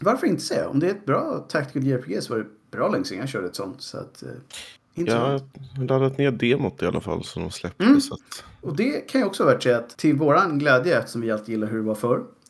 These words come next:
Speaker 1: så har väldigt många både indie men även trippel A och dubbel A börjat göra demon igen. Och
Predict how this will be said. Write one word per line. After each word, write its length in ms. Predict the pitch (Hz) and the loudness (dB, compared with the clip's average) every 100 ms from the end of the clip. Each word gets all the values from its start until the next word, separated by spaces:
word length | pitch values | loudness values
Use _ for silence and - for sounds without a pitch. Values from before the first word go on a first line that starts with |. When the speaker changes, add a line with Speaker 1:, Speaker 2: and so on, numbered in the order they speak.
| - | -6
Speaker 1:
så 160 | - | 0
har 100 | 135 | 2
väldigt 260 | 139 120 123 | 4 2 0
många 500 | 165 117 117 117 - - _ 135 | -2 0 -2 -4 -6 -10 _ -4
både 300 | 147 170 170 | -2 0 0
indie 280 | 247 196 117 | 0 0 -2
men 200 | 117 - | -4 -4
även 300 | 117 107 104 | -4 -4 -8
trippel 300 | 110 107 107 | -10 -6 -2
A 40 | 101 | -2
och 280 | 95 104 - _ | -4 -12 -18 _
dubbel 420 | - 120 110 107 107 | -10 -6 -4 -4 -4
A 220 | 107 101 | -4 -2
börjat 260 | 120 110 - | -2 -4 -2
göra 120 | 117 | -4
demon 400 | 110 131 135 87 | -2 -2 -2 -6
igen. 160 | 67 - _ - | -8 -14 _ -6
Och 340 | 117 - | -6 -6